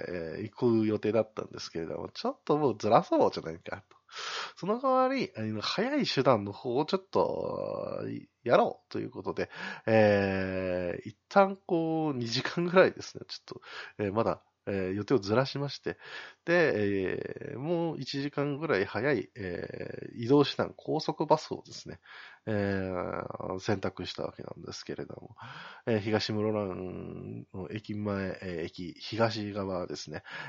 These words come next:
えー、そこにある、えー、まあ、バスターミナルっていうわけでもないですけど、バス乗り場ですね。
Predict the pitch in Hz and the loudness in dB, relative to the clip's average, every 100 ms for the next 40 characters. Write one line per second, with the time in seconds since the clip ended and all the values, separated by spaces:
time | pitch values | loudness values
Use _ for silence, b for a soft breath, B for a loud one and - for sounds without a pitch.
0 | - 104 92 87 85 - 110 104 101 - | -2 0 0 -2 -6 -6 -4 -4 -4 -2
1 | 98 101 98 107 - - 101 85 85 90 | -2 -2 -4 -4 -6 -6 -6 -6 -8 -10
2 | 87 - B B B B _ - 82 - | -14 -18 B B B B _ -6 -6 -4
3 | 87 - - 123 147 113 92 - 104 120 | -6 -4 2 4 4 0 -2 -6 -4 -2
4 | 104 101 95 85 90 - 101 120 131 107 | -4 -4 -4 -4 -4 -2 2 2 2 -2
5 | - - 82 | -6 -12 -10